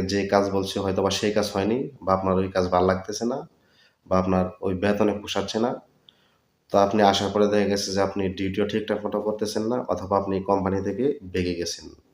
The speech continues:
এটা দেখা গেছে নতুন লোকের ক্ষেত্রে যদি হয়, আপনি যদি বেগে যান, অনেক কোম্পানি আছে যে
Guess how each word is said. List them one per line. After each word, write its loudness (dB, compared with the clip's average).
এটা 0
দেখা 4
গেছে 2
নতুন 6
লোকের 2
ক্ষেত্রে -4
যদি 0
হয়, 4
আপনি 2
যদি 0
বেগে 0
যান, 2
অনেক 4
কোম্পানি 2
আছে 2
যে -2